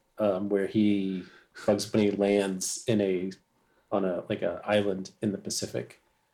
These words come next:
and, uh, he torments the Japanese soldiers on the island, and,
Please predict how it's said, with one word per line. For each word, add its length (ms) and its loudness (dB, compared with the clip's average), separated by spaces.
and, 560 0
uh, 120 0
he 160 0
torments 880 0
the 60 -6
Japanese 500 2
soldiers 680 -2
on 280 2
the 120 -2
island, 540 0
and, 380 -4